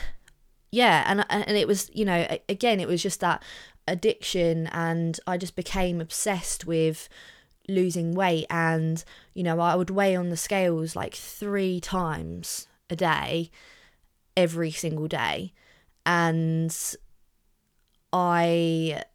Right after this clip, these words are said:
yeah, I was always chasing numbers, and I was, it was always in my head, like,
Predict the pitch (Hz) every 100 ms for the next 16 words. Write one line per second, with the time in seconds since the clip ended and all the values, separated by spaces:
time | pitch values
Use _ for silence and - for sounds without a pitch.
0 | _ _ _ _ _ _ _ - 160 175
1 | 196 139 - - - 185 180 180 196 190
2 | 175 170 - 175 175 175 180 226 208 165
3 | 160 175 175 107 180 175 - 190 190 202
4 | 202 196 190 185 214 202 170 156